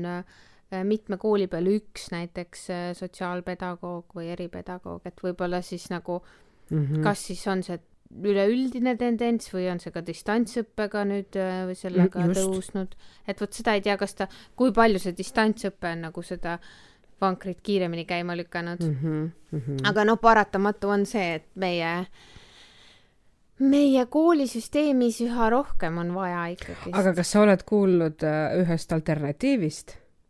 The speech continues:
Speaker 1: Nii.
Speaker 2: Noored kooli.
Speaker 1: Jaa.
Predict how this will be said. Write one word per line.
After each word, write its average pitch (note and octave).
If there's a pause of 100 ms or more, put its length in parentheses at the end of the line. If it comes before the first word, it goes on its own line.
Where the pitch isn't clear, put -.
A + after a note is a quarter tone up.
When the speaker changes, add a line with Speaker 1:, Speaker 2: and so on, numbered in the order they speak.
(120)
Speaker 1:
Nii. G3 (220)
Speaker 2:
Noored D#3+
kooli. C4+ (1600)
Speaker 1:
Jaa. F3+